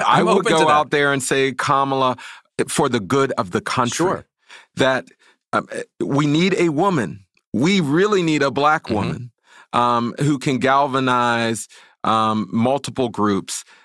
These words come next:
Speaker 1: Um, she has the credentials, but more importantly, she represents what we want to see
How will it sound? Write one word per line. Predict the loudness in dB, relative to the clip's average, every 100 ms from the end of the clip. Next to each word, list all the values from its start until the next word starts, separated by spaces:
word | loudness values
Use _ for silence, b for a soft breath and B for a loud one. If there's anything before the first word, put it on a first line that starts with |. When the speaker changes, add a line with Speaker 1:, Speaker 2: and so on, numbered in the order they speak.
| b -4
Speaker 1:
Um, | -2 0 -2 -2 -4 -8
she | -8 -2 0 0
has | 0 0 -2
the | -6
credentials, | -4 -4 -2 -2 -2 -2 -2 -2
but | -4 -4
more | -2 -2
importantly, | -2 -4 -4 -2 -2
she | -2 -2 0 0 -4 B
represents | 0 0 0 -2 -2 -2 -2 -2 -4 -10 -10 -4
what | -2 0
we | 0 0
want | 0 -2 -4
to | -8
see | -6 -4 -2 -2 -2